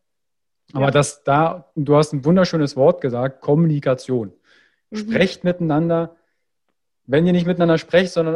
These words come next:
Speaker 1: eure Schmerzen oder Kummer weg Netflixt, ja, dann viel Spaß beim Altwerden.
Speaker 2: <laughs>
Speaker 1: Irgendwann
Speaker 2: Ja,
Speaker 1: ist man
Speaker 2: sicher.
Speaker 1: Stromausfall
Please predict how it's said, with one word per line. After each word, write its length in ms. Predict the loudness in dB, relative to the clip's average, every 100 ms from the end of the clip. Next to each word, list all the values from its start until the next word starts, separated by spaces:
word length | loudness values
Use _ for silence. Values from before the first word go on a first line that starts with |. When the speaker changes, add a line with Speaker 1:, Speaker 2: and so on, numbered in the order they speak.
| -2
Speaker 1:
eure 240 | 2 2
Schmerzen 500 | 0 0 0 0 -2
oder 240 | -2 0 0
Kummer 420 | -2 0 2 2
weg 200 | 0 0
Netflixt, 840 | -4 -4 -6 -6 -4 -4 -8 -18 _
ja, 140 | -2
dann 420 | 0 0 -2 -6 _ _ _
viel 160 | 0
Spaß 280 | 0 -2 -2
beim 120 | -4
Altwerden. 400 | -4 -6 -8 -12 -18
Speaker 2:
<laughs> 1800 | _ -20 -20 _ _ _ _ _ _ _ _ _ _ -20 -20 _ -8 0
Speaker 1:
Irgendwann 400 | 2 4 4 4
Speaker 2:
Ja, 120 | 4 4
Speaker 1:
ist 140 | 2
man 120 | -2
Speaker 2:
sicher. 140 | -6 -8
Speaker 1:
Stromausfall 600 | 0 2 2 2 2